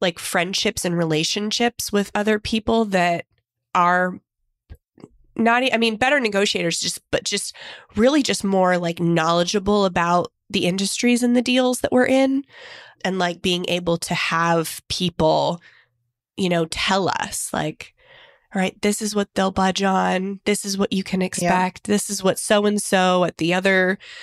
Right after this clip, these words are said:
Speaker 1: you know, organization did." Yeah. And so, like, yeah,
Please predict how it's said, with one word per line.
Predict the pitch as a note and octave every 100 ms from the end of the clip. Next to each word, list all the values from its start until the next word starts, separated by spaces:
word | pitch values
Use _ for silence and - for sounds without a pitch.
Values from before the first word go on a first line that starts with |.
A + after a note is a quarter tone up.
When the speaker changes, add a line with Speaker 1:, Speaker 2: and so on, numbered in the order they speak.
| - - -
Speaker 1:
you | G3+
know, | F#3
organization | - F#3+ F#3+ F#3+ F#3 F#3 - F#3+ F3+
did." | F3+ F3+ F3 F3
Yeah. | F3 E3+ E3 -
And | F#3+ G3+
so, | - G3
like, | F#3+ F3+ - - - - _
yeah, | G#3 B3 C#4 F#3